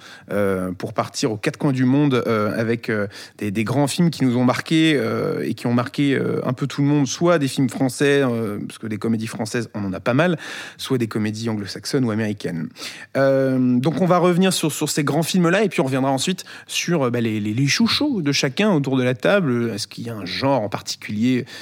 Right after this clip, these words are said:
euh, qui, euh, fait vibrer chaque personne qui est devant un micro autour de cette table ?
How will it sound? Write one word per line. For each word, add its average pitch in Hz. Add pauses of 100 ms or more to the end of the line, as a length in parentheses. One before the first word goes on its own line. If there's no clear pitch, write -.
(200)
euh, -
qui, 113
euh, -
fait - (240)
vibrer 143 (260)
chaque -
personne 135 (120)
qui -
est -
devant 110
un 113
micro 113
autour 117
de 113
cette 107
table ? 156